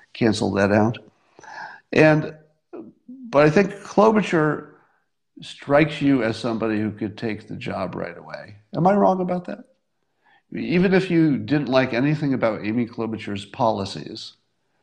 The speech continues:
would you agree t-, with me that if the choice was Kamala or Klobuchar, let's say there was never any president, you just had to choose Klobuchar or Kamala, let's say you disliked their,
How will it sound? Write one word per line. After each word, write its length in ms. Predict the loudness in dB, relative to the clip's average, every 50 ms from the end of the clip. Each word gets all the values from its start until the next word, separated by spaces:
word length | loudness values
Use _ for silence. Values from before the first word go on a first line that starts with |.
| _ _ _ _ _ _ _ -6
would 240 | 0 4 4 6 6
you 140 | 6 6 6
agree 320 | 4 4 4 4 4 4
t-, 120 | 0 -4
with 340 | -10 -8 -4 -2 -2 -2 0
me 240 | 0 2 2 2 2
that 280 | 2 2 0 0 -2 -4
if 160 | -8 -8 -6 -6
the 80 | -10
choice 360 | -6 -4 -2 -2 -2 -2 -4
was 220 | -4 -4 -4 -4 -6
Kamala 640 | -10 -6 -2 0 0 2 2 2 0 0 0 -2 -4 -8 -14 -8
or 120 | -8 -8 -8
Klobuchar, 640 | -2 0 2 2 2 0 -4 -6 -10 -14 -14 -18 -12 -6
let's 160 | -6 -4 0
say 140 | 4 4 4
there 120 | 4 4 2 2
was 80 | 0 2
never 340 | 2 4 4 4 2 2
any 220 | 2 0 -2 -6 -6
president, 580 | -4 -4 -4 -4 -4 -8 -16 -20 -20 -20 -20 _ _ _ _ _ _ _ _ -10
you 140 | -8 -6 -4
just 200 | -4 -4 -2 0
had 160 | -2 -2 -2
to 80 | -2 -6
choose 500 | -6 -6 -6 -8 -8 -10 -14 -18 -18 -20 _ _ _ _ _ _ _ _ _ _ _ _ _ _ _ _ _ _ _ -12
Klobuchar 640 | 0 2 2 4 4 2 2 2 4 4 2 0 -2
or 80 | -6 -8
Kamala, 520 | -4 -2 -2 -2 -2 -4 -10 -12 -14 -16 -16 _ _ _ _ _ -8
let's 180 | -8 -8 -4
say 140 | -2 -2 0
you 220 | 0 0 -2 -4 -4
disliked 720 | -2 0 0 0 0 0 2 4 4 4 4 0 -8 -12
their, 420 | -10 -10 -8 -6 -8 -8 -10 -14